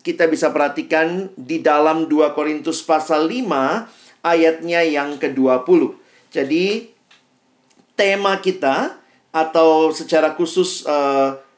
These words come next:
kalimat tema kita, Christ Ambassadors, itu munculnya di dalam tulisan Paulus di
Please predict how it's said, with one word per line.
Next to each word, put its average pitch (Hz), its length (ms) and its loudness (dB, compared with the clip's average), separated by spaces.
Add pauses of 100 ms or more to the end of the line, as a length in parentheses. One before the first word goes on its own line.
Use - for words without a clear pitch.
(220)
kalimat 180 680 0
tema 165 420 0
kita, 156 560 0
Christ 180 640 0
Ambassadors, 160 960 0
itu 170 300 -6
munculnya 185 800 0
di 165 100 0
dalam 151 560 0 (320)
tulisan 208 560 0
Paulus 147 560 0
di 170 480 -4